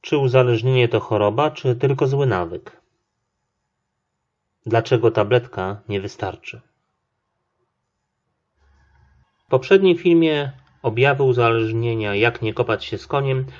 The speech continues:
omówiłem objawy według międzynarodowej klasyfikacji chorób.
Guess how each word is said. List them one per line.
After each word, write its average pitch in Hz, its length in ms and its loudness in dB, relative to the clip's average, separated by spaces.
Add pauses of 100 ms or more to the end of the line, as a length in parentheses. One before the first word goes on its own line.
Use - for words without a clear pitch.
(220)
omówiłem 160 480 4
objawy 117 680 2 (280)
według 135 280 4
międzynarodowej 139 720 2
klasyfikacji 113 720 -4
chorób. - 480 -8